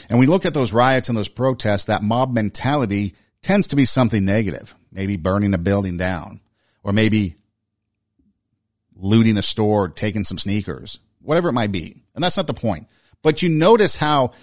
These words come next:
that mob mentality, one person does it, then another, then another, then another. That's how things, trends become trends, right? What if kindness became a trend?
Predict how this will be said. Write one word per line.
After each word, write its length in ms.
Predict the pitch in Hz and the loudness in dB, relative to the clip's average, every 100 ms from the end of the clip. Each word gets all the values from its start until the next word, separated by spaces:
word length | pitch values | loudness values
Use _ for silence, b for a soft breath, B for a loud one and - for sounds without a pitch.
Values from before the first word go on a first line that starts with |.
| b | b
that 180 | - 117 | 2 4
mob 360 | 110 113 131 131 | 6 6 6 4
mentality, 760 | 120 110 - - 131 120 80 | 2 2 0 -2 0 0 -4
one 300 | 82 95 127 | -6 -4 -2
person 380 | 120 127 120 107 | -2 -4 -2 -4
does 240 | 98 90 92 | -2 -2 -4
it, 140 | 78 | -6
then 160 | 104 107 | -6 -4
another, 380 | 104 101 92 | -2 -2 -2
then 200 | 80 98 | -4 -4
another, 360 | 95 98 90 87 | -2 -2 -2 -4
then 160 | 87 82 | -6 -4
another. 420 | 110 147 - - _ _ _ _ _ _ _ _ | -2 -4 -6 -14 _ _ _ _ _ _ _ _
That's 280 | 98 92 - | -4 -2 0
how 160 | 98 | -2
things, 480 | 98 104 104 98 - | -2 -2 -2 -4 -6
trends 580 | - - 135 135 123 104 | -6 0 0 2 0 0
become 400 | 110 101 120 117 | -2 -2 -2 -2
trends, 460 | - 147 165 - 101 | -2 -2 -2 -6 -6
right? 280 | 120 - - _ _ _ _ | -4 -6 -12 _ _ _ _
What 140 | 147 214 | 0 0
if 160 | - | 0
kindness 360 | - 151 139 - | -4 -2 0 -4
became 380 | 101 - 104 87 | -6 -6 -4 -4
a 60 | |
trend? 420 | - 95 73 - | -6 -8 -8 -12